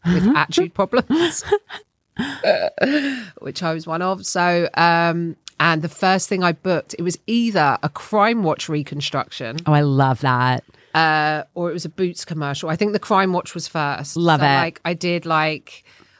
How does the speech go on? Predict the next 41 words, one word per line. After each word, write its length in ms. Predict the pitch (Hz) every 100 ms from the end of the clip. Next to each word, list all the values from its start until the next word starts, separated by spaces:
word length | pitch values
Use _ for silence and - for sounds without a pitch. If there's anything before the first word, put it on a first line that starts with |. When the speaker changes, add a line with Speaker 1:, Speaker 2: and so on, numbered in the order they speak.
| _
Speaker 1:
we 200 | 170 190
had 200 | 202 190 -
to 100 | 170
go 260 | 180 175
to, 420 | 165 208 175 185
<laughs> 20 | 165
we 80 |
had 100 | 185 185
to 60 |
go 100 | 180
to 140 | 170 180
Southend 840 | 185 170 170 170 165 143 139 135 -
and 220 | 151 143
do, 640 | 160 156 156 151 151 147 - - - - - -
oh, 80 | 196
it's 140 | 170 220
really, 220 | 214 165
like, 160 | 156
quite 220 | 139 170 160
scary. 320 | - 170 156
This 160 | 160
guy 220 | - 160 156
had 120 | 139
been 120 | 151
attacking 460 | 151 165 147 156 156
women, 340 | 156 147 143
and 180 | 143 160
I'm 380 | 170 165 165 - _
out 340 | 170 180 175 -
for 140 | 165
a 40 |
night 260 | 151 151 143
with 120 | 151
my 140 | 160 143
boyfriend 640 | 156 151 - 135 139 135
in 180 | 156 147
Southend. 580 | 156 147 143 143 139 -
We 100 | 165
have 160 | 151
an 60 | 160
argument. 500 | 156 151 147 139